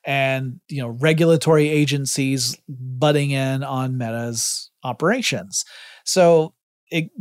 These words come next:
it goes both ways. And Sandberg was leaving the company just as the business world was really starting to get a bit concerned about where things were headed economically. One thing that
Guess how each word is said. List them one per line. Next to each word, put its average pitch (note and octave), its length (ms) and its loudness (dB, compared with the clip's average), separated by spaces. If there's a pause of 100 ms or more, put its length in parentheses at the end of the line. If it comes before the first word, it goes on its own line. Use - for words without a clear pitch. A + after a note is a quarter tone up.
(160)
it F#3+ 140 4
goes D#3+ 260 4
both C#3 260 0
ways. D#3 520 -2 (300)
And F#3 160 0
Sandberg C#4 440 0
was F3+ 160 2
leaving G3+ 260 2
the F3 80 2
company D#3 380 2
just D3 320 2
as C#3 200 0
the D3 80 -2
business C3 380 -2
world C3 260 0
was C3+ 220 -4
really D3 400 2
starting C3+ 240 -2
to C3 80 -6
get C3 140 0
a B2+ 40 0
bit C3+ 220 -4
concerned C3+ 640 -4
about B2+ 260 -6
where C3+ 260 -2
things B2 300 -8
were B2 120 -6
headed B2+ 340 -4
economically. B2 800 -6 (680)
One A3+ 340 -2
thing B3+ 300 0
that F3+ 160 2